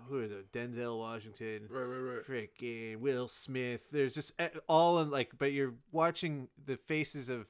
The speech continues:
Speaker 1: nineteen ninety-eight or nineteen ninety-nine, Tommy Lee Jones, so many others. Uh,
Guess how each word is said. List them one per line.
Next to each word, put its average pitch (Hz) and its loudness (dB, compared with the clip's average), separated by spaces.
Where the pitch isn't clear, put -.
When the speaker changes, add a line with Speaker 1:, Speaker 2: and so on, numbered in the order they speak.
Speaker 1:
nineteen 127 -6
ninety-eight 117 -4
or 110 -8
nineteen 117 -8
ninety-nine, 110 -8
Tommy 110 -8
Lee 110 -8
Jones, 104 -10
so 147 2
many 131 2
others. 117 0
Uh, 120 4